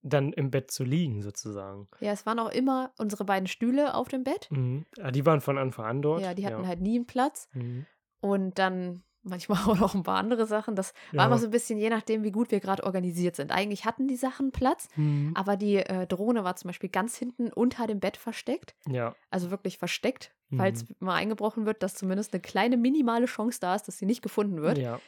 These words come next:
Speaker 2: Wenn wir aber halt gerade Drohne geflogen sind, haben wir nicht wieder alles unterm Bett f-, vorgekramt, weil wir viel zu faul dafür sind.
Speaker 1: <laughs> Ja.
Speaker 2: Und, äh, haben sie einfach auf dem Bett liegen lassen.
Speaker 1: Mhm.
Speaker 2: Und dann war halt noch der Drohnenkoffer, die Kamera daneben, der
Speaker 1: Mhm.
Speaker 2: Laptop, weil man gerade noch Fotos rübergezogen hat.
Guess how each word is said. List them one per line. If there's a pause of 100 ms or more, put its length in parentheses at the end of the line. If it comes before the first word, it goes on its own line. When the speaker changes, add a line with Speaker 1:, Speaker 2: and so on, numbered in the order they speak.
Speaker 2:
Wenn
wir
aber
halt
gerade
Drohne
geflogen
sind,
haben
wir
nicht
wieder
alles
unterm
Bett (100)
f-,
vorgekramt,
weil
wir
viel
zu
faul
dafür
sind.
Speaker 1:
<laughs>
Ja. (260)
Speaker 2:
Und,
äh, (180)
haben
sie
einfach
auf
dem
Bett
liegen
lassen.
Speaker 1:
Mhm.
Speaker 2:
Und
dann
war
halt
noch
der
Drohnenkoffer,
die
Kamera
daneben, (220)
der
Speaker 1:
Mhm.
Speaker 2:
Laptop,
weil
man
gerade
noch
Fotos
rübergezogen
hat.